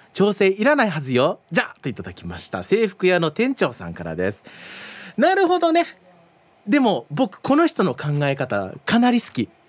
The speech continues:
あの、自分が見たら勝つさっていう、この考え方は、あの、勝利の女神じゃないけど、勝利の店長 <laughs> は、<laughs> いていいと思うよ。あ、いいね。ぜひ、あの、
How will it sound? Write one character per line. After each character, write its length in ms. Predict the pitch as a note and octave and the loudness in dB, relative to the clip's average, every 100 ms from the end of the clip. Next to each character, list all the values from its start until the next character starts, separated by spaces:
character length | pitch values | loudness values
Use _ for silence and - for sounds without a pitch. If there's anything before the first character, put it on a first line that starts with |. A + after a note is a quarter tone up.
| _ _ F3 | _ _ 0
あ 100 | F3 | 2
の、 220 | E3 D3 | 2 0
自 200 | - D#3+ | 0 0
分 200 | D4+ E4+ | 4 4
が 100 | D#4+ | 4
見 120 | D#4+ D4 | 2 2
た 100 | C3+ | -2
ら 60 | |
勝 200 | A#2 F3 | -2 -6
つ 40 | - | -2
さ 160 | B2 | -4
っ 40 | G2+ | -4
て 180 | - | 0
い 340 | D#3 E3 G3+ F#3 | 4 6 6 4
う、 80 | - - | 0 -8
こ 140 | - F#4 | 0 2
の 100 | F#4+ | 4
考 260 | E4+ C#4+ | 2 0
え 80 | B3 | 0
方 220 | G#3+ F#3 | 0 0
は、 280 | E3+ D#3+ A#2+ - | 2 2 0 -2
あ 100 | F3+ | -2
の、 140 | D3+ | -2
勝 300 | D3 E4+ F4+ | 0 2 2
利 80 | D4 | 2
の 140 | F#3+ | -2
女 200 | B2+ G3 | 2 2
神 200 | A#3 F#3+ | 2 0
じ 60 | C#3 | 0
ゃ 60 | |
な 80 | B2 | 0
い 80 | B2+ | -2
け 80 | C3 | 0
ど、 220 | E3+ D3 - - | 0 0 -6 -20
勝 380 | - - D#4+ D4 | -4 2 4 4
利 120 | C4+ | 2
の 100 | D#3+ | 0
店 240 | - F#3+ F3+ | 2 0 0
長 300 | A#2 A2+ - - - | 0 0 -2 -12 -6
<laughs> 160 | A#3 - | -4 2
は、 280 | C4 E4 - - - | 2 2 -2 -10 -2
<laughs> 320 | - F#4+ A#3+ A#3 | 0 2 0 -2
い 100 | A#3+ | 0
て 120 | B3+ | 4
い 140 | C#4+ | 4
い 40 | C#4+ | 4
と 80 | |
思 220 | F#3+ D#3+ C#3 | 2 2 4
う 40 | |
よ。 160 | G3 D#4 - - - | 4 2 -8 -20 -14
あ、 160 | - A3 | -10 -8
い 280 | A3+ A#3+ A#3+ | -2 2 4
い 40 | |
ね。 240 | A3+ D3+ C3 | 4 2 -2
ぜ 240 | F3 B3+ | -2 0
ひ、 220 | A#3+ F3 | 2 2
あ 140 | D#3+ C#3+ | 2 0
の、 420 | C#3 C3 C3 C3+ | 2 2 2 -2